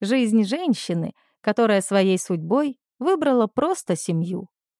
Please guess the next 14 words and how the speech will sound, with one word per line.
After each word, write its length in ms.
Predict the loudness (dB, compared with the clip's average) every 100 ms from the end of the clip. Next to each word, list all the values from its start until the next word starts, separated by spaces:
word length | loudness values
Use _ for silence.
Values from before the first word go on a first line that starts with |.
| _ _ _ _
Семья, 500 | -8 -4 -2 -2 -2 -2
правда, 400 | -2 -2 -2 -4
этого 500 | -2 -4 -2 -2 0
не 200 | 2 2
оценила. 680 | 0 -2 0 0 -2 -6 -10 _ _ _ _ _ _ _ _ _ 0
«То 100 | 2
есть 340 | 2 -4 -12 -4
лучше 320 | -2 0 2
на 120 | 2
поводу 340 | 4 2 2 0
у 100 | -2
семьи 420 | 2 2 4 6
не 260 | 6 6
идти?» 320 | 2 0 -2